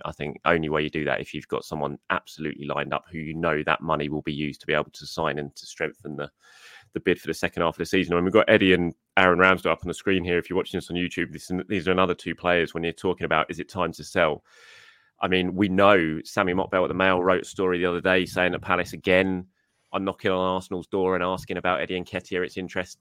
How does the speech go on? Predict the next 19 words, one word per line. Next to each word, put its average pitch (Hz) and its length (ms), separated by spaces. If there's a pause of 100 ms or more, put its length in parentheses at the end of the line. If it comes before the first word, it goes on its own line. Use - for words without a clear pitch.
(100)
now 87 300
that 76 120
goes 90 220
back - 280 (380)
you 95 80
know, 82 80
years. 87 580
It's 87 100
been 87 160
very, 95 240
very 90 220
close 98 280
to 90 80
happening 98 380
at 80 120
points 80 340
and 85 80
then 85 160
not 92 220